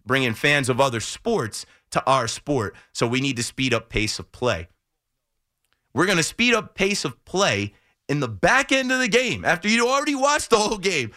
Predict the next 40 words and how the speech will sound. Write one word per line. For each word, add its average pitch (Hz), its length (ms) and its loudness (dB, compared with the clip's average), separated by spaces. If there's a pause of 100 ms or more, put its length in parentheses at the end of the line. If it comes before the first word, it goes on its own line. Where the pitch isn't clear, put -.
(180)
we're 214 100 -2
gonna 247 140 0
try 214 260 0
and 190 80 -2
make 202 220 -2
that 196 340 -2
quick, 190 200 0
fast, 165 360 0
in 151 80 -2
a 139 100 2
hurry 123 360 0 (280)
as 165 280 2
we 160 140 -2
also 151 300 -2
tighten 127 360 -2
up 123 180 0
the 120 140 0
other 123 160 0
things. 113 320 -2
That's 185 180 2
what 233 80 -2
they 214 100 0
should 208 200 -2
be 175 80 -2
doing. 98 300 -2
Tighten 214 280 0
up 233 120 -4
the 190 60 0
time 185 380 0
in 175 140 -2
between, 156 500 -4 (960)
right? 156 280 0 (640)
They're 139 120 2
gonna 185 180 2
tighten 120 300 0
that 110 160 2
up. 85 200 -6
The 104 80 -6
pitch 165 300 -2
clock 143 420 2